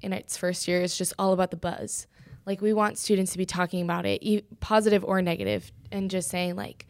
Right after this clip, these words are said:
"Oh my gosh, did you hear about that lesson? Like, that's so true." Or like, "Uh, I don't really agree with that." And just, like, starting the conversations with those, good or bad, um, is really important. And for parents, I mean, if you can,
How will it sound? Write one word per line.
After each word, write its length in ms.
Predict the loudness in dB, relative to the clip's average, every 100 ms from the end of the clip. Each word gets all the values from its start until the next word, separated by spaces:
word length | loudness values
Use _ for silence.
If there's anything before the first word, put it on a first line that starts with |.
| -20 -20 -20 _ -10
"Oh 80 | -6
my 140 | -4
gosh, 260 | -4 -6 -4
did 140 | -2
you 80 | 0
hear 140 | 2
about 200 | 2 2
that 140 | 0 -2
lesson? 420 | -2 0 2 2
Like, 180 | 0 -6 _ -10
that's 220 | -8 -6
so 180 | -2 -2
true." 380 | 2 4 4 2
Or 180 | 2
like, 260 | 2 2 0 -14 -20 -14 -2
"Uh, 240 | 2 4
I 140 | 4 2
don't 160 | 2
really 260 | 4 6 6
agree 280 | 4 0 -2
with 160 | -4
that." 260 | -6 -6 -8 -6
And 280 | -4 -4 -2
just, 240 | -4 0
like, 160 | -2 0
starting 340 | 2 4 4
the 80 | 2
conversations 720 | 0 -2 -2 -4 -4 -4 -4
with 140 | -6 -4
those, 260 | -4 -4
good 260 | -2 2 2
or 200 | 4 2
bad, 340 | 0 -2 -4 -6 -20 -20 -20 -6
um, 360 | 2 4 4 0 -2
is 180 | 0
really 200 | 4 4
important. 500 | 2 0 -2 -2 -4 0
And 300 | 2 2 0
for 160 | -4
parents, 640 | -4 0 2 2 0 -4 -10 -14 -20 -20 -20 -20 -8
I 80 | -2
mean, 340 | 0 0 -4 -10 -20 -14 -10
if 160 | -6
you 140 | -4 -4
can, 480 | -2 2 2 0